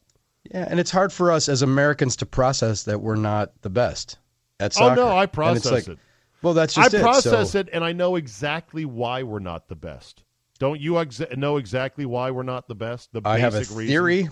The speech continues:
Speaker 1: but let's,
Speaker 2: All right,
Speaker 1: let's hear
Speaker 2: let me,
Speaker 1: yours.
Speaker 2: no, let me hear your theory. Why aren't we the best at soccer? 'Cause we have
Speaker 1: Well,
Speaker 2: the numbers and we have the money.
Speaker 1: Yeah,
Speaker 2: So
Speaker 1: and
Speaker 2: why aren't we the best?
Speaker 1: you just hit on it, because soccer is, uh, the money. <laughs>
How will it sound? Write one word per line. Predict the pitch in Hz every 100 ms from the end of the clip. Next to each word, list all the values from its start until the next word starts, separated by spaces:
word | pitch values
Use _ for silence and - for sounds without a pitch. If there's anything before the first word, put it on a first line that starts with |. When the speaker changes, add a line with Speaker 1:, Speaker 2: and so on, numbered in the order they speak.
| -
Speaker 1:
but | 107
let's, | 117 -
Speaker 2:
All | 151
right, | 175
Speaker 1:
let's | 208
hear | 135
Speaker 2:
let |
me, | 143
Speaker 1:
yours. | 180 110 -
Speaker 2:
no, | 123 160 165
let | 185
me | 196
hear | 180 185
your | 180
theory. | - 156 120
Why | 110 131
aren't | 143 147
we | 139
the | 127
best | 123 120 -
at | 104
soccer? | 127 107 90 85
'Cause | 120
we | 104
have | 143 131 98 _ _ _ _ -
Speaker 1:
Well, | - 90
Speaker 2:
the | 151
numbers | 143 180 254 196 151 165
and | - 147
we | 156
have | 147 120
the |
money. | 120 117 196 254 170 185 185 _ _ _ -
Speaker 1:
Yeah, | 95
Speaker 2:
So | - 156
Speaker 1:
and | 147
Speaker 2:
why | 147
aren't | 143
we | 135
the | 131
best? | 131
Speaker 1:
you | 127
just | 127 -
hit | 131
on | 117 92
it, | 76
because | 92 104 101 82 -
soccer | - 123 117 120 117
is, | 82 107 104 87
uh, | 101 95 85
the | 113
money. | 113 127 127 95 - - -
<laughs> | -